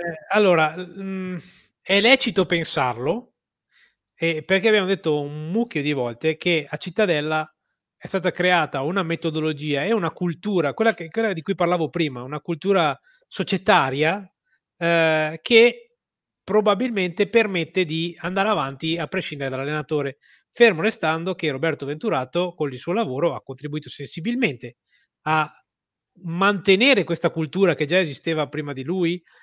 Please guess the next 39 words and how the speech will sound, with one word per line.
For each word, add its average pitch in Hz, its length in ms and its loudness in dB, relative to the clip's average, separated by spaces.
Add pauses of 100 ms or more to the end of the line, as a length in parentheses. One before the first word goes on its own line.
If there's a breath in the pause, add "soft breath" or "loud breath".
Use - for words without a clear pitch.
(200 soft breath)
eh, 160 920 2
perché 147 220 -6
era 147 60 0
stata - 200 -6
creata 147 300 0
ancora 143 280 -2
prima 156 420 -4
con, 143 420 -4
eh, 135 280 -6
con 135 140 -10
Foscarini, 147 720 -4
pa-, 143 280 -8
al 147 120 -4
netto 151 260 -6
poi 160 120 -2
della 143 160 -2
retrocessione 135 420 -10
in 139 40 -12
Serie 165 200 -4
C, 170 220 -4 (360 loud breath)
ma, - 200 -2 (540 loud breath)
eh, 185 560 6
ha, 180 240 -6
ha 185 80 -6
contribuito 202 680 2
a, 151 200 4
a, 147 200 -2
a 147 120 -4
rinverdirla 175 880 2
e, 160 200 0
e 165 60 -2
a 156 80 -2
mantenerla, 135 760 -4
e 190 180 -2
anzi 196 240 2
a 139 80 0
portarla 156 360 2
a - 20 2
livelli 143 520 -2